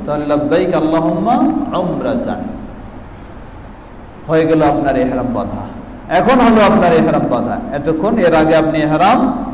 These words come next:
বাঁধেননি। এহরামের সেগুলি সব কি ছিল? প্রস্তুতি ছিল। এহরাম বাঁধার সাথে সাথে সবচেয়ে যেই বাক্যটা আপনি বেশি মুখ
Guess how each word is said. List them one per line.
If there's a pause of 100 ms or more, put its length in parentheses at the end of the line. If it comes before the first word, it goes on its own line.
(140)
বাঁধেননি।
এহরামের
সেগুলি
সব
কি
ছিল? (800)
প্রস্তুতি
ছিল। (1900)
এহরাম
বাঁধার
সাথে
সাথে (720)
সবচেয়ে
যেই (320)
বাক্যটা
আপনি
বেশি
মুখ